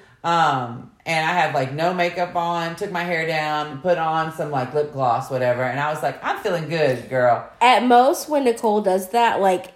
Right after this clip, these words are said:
Speaker 2: she literally has on face oil. 'Cause,
Speaker 1: Yeah.
Speaker 2: like, literally.
Speaker 1: Yeah, I use, like, vitamin E oil and stuff.
Speaker 2: Mm-hmm.
Speaker 1: And I'll have that on. You know, most people put, like, moisturizer or lotion on, whatever. Like,
Speaker 2: Mm-hmm.
Speaker 1: I'll have that on. And, like,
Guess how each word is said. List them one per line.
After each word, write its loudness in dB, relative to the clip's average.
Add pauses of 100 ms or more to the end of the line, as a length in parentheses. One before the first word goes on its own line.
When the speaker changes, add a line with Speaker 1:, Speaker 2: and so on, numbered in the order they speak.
Speaker 2:
she -4
literally 4
has 0
on -4
face -6
oil. -14 (220)
'Cause, 0
Speaker 1:
Yeah. 4 (420)
Speaker 2:
like, 0 (140)
literally. 0 (100)
Speaker 1:
Yeah, 2
I 2
use, -2
like, -2
vitamin -2
E -2
oil -2
and -10
stuff. 0
Speaker 2:
Mm-hmm. -8 (260)
Speaker 1:
And -2
I'll -2
have -2
that 0
on. -8
You -8
know, -2
most -6
people -10
put, -2
like, -4
moisturizer -4
or -2
lotion -6
on, -6
whatever. -4
Like, -2
Speaker 2:
Mm-hmm. -2
Speaker 1:
I'll 0
have -2
that -2
on. -4 (440)
And, -4
like, 0